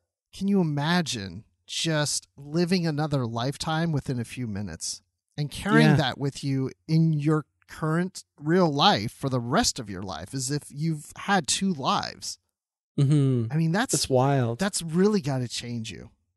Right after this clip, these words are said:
Speaker 1: You know, it's, it's gotta be
Speaker 2: Absolutely.
Speaker 1: weird. And then you might be questioning, "Wait, was that me or was that Kamen? Like, I ca-, did I do that? Or did," you know, it's like, there's so much there.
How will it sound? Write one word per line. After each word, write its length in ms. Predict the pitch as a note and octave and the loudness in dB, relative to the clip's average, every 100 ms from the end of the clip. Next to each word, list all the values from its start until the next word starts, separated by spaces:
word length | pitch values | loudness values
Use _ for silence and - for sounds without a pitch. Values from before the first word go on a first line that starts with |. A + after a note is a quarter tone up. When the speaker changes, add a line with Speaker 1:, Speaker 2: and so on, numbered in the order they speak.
| - | -14
Speaker 1:
You 100 | G#2 | -12
know, 360 | G#2 G#2 C3 C3+ | -10 -8 -6 -6
it's, 140 | B2+ - | -8 -6
it's 240 | D3+ - | -6 -4
gotta 160 | - F3+ | 0 0
be 80 | D#3+ | 2
Speaker 2:
Absolutely. 420 | C3+ B2 C3 A#2 | 0 0 0 -2
Speaker 1:
weird. 140 | A#2 G#2+ - G3 | -4 -6 -10 -4
And 120 | F#3+ | 0
then 140 | C4 C4 | 2 2
you 60 | |
might 180 | G#3+ A#3 | 4 2
be 100 | A3 | 2
questioning, 420 | - G#3 - E3 | 0 0 2 0
"Wait, 220 | C3+ C#3+ | 0 -2
was 140 | - B2+ | -4 -2
that 200 | D#3+ - | -2 0
me 220 | D3+ G#3+ | -2 0
or 60 | F#3+ | 0
was 200 | C3+ C3 | -2 -4
that 180 | C3 - | -6 -8
Kamen? 440 | - C#3+ G2+ E2 | -12 -10 -10 -10
Like, 240 | G2 A2 - | -12 -14 -14
I 60 | B2 | -16
ca-, 160 | - - | -16 -18
did 160 | - G#2+ | -14 -10
I 140 | D3 | -10
do 160 | A3 C4 | -12 -12
that? 160 | C#4 | -12
Or 60 | C4 | -10
did," 160 | C#3+ - | -10 0
you 160 | F#3 | 4
know, 260 | G#3+ G#3 G#3 | 6 6 6
it's 160 | G3+ - | 4 0
like, 260 | F#3+ E3 | -2 -2
there's 180 | - E3+ | -2 -2
so 240 | - G3 F3+ | 4 6 6
much 380 | D3 D#3 - | 4 0 -4
there. 380 | - A#2+ A2+ G2 | -8 -8 -8 -10